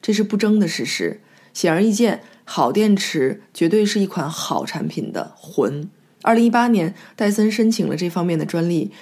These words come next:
这项发明就是又简单又迅速、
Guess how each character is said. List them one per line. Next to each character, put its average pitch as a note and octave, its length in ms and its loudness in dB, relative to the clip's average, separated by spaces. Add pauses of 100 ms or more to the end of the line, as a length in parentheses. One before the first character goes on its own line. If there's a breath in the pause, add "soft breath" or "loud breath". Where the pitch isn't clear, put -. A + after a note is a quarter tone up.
(120 loud breath)
这 A#3 140 2
项 G3+ 180 2
发 F#3 140 -2
明 D3 180 -4
就 D#3 160 -2
是 D3+ 300 -4 (260 loud breath)
又 G3 160 2
简 E3+ 240 0
单 D#3+ 240 -2 (280 soft breath)
又 F#3+ 140 4
迅 E3 240 0
速、 C#3 320 -4